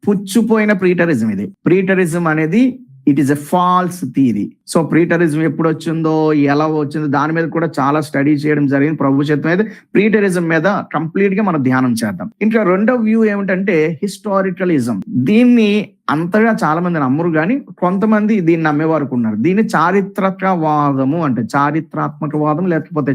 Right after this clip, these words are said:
చారిత్రకవాదం. దీని ప్రకారం వాళ్ళు ఏం నమ్ముతారంటే, ఇవి ఏదో భవిష్యత్తులో ఒకానొక కాలంలో జరిగేవి ఏం కాదు, సంఘ చరిత్ర అంతా జరుగుతూనే ఉంటది, మంచికి చెడుకి యుద్ధము చరిత్రలు అలా జరుగుతూనే ఉంటాయి.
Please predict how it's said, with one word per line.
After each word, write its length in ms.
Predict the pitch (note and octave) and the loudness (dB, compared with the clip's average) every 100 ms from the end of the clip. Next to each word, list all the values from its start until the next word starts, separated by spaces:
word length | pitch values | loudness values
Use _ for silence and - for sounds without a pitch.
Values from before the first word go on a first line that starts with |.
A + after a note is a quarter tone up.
| A2+ | -2
చారిత్రకవాదం. 800 | C#3 C#3 - C3 C3+ B2+ A#2 A2 F#2 - - - - B2 | -2 -2 -4 -6 -4 -2 -2 -4 -6 -12 -20 -10 0 2
దీని 200 | E3+ G3 F#3 | 4 2 0
ప్రకారం 320 | F#3 F#3+ F#3+ E3 | 0 0 0 0
వాళ్ళు 140 | D3+ | 0
ఏం 120 | D3+ F3 | 0 -2
నమ్ముతారంటే, 600 | E3 D#3 D3+ C3 A2+ - C#3+ E3+ F3 D3 | -4 -2 0 2 2 2 2 0 0 2
ఇవి 340 | C3+ C3+ F#3 A#3 D3 F3 F3 - C3+ C3 | 4 4 4 4 4 2 -2 -6 0 2
ఏదో 200 | F3 G#3 D3 | 2 2 2
భవిష్యత్తులో 680 | D3 E3+ - F#3+ G#3 G3 G3 F3 | 0 0 -4 -6 -4 -2 0 0
ఒకానొక 420 | E3+ F3+ F#3 F3 F3+ E3+ | -2 -2 -2 -2 -4 0
కాలంలో 380 | D#3+ E3+ E3+ E3+ C#3+ | 0 0 0 0 0
జరిగేవి 400 | D3 D3 D#3+ D3 | 0 2 0 0
ఏం 80 | C#3+ C3+ | -2 -2
కాదు, 260 | B2 A#2 A3+ A3+ - _ - | -4 -2 -4 -4 -12 _ -4
సంఘ 220 | A#2 B2 D#3+ D#3+ | 0 2 2 2
చరిత్ర 380 | D#3+ E3 D#3+ E3+ | 0 -2 -4 -4
అంతా 600 | E3+ E3+ F3 F3 F3 F#3 F3 B2+ | -2 -2 -2 -4 -2 -2 -2 0
జరుగుతూనే 540 | B2+ D3+ C#3+ E3+ F3 E3 | 2 2 0 0 0 0
ఉంటది, 400 | D3+ D3 C#3+ D3+ B2+ - B2 | -2 0 0 2 0 2 4
మంచికి 520 | C#3 C#3 E3+ - F#3+ G3 | 4 2 -4 -2 0 0
చెడుకి 540 | - C#3+ C#3+ C#3 F#3 F#3 B2 | 0 0 0 -2 -2 0 0
యుద్ధము 440 | A2+ A#2 D#3+ G3 A#3+ - - | 0 0 0 0 -2 -2 0
చరిత్రలు 560 | C#3 F3 F3+ G3+ F#3+ D3 | 2 0 0 0 2 2
అలా 120 | E3 E3+ C3 | 0 0 0
జరుగుతూనే 560 | C3 D#3 F3 F#3 G3 G#3 E3+ | 2 2 0 -2 0 0 0
ఉంటాయి. 260 | D#3 D#3+ | 0 0